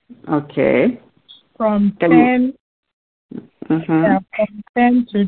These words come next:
Speaker 2: two. It's gonna be virtual because of the period we're in. We're still in covid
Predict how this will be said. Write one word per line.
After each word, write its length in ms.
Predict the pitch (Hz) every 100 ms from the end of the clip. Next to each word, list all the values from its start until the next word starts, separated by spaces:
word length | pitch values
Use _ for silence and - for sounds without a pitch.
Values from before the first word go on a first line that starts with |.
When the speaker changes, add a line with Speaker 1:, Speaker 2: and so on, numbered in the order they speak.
| - -
Speaker 2:
two. 400 | 233 233 226 185
It's 200 | 208 190
gonna 320 | 220 247 247 214
be 300 | 196 196 180
virtual 720 | 208 233 - 226 196 170 175
because 400 | 180 - 208 208 -
of 280 | 202 185 185
the 400 | 190 185 185 175 _ _ _ _ _ _ -
period 560 | 226 220 220 214 208
we're 320 | 202 196 185 170 202
in. 460 | 220 208 175 156
We're 220 | 180 180 175
still 280 | - 214 214
in 140 | 185
covid 560 | - 208 208 202 208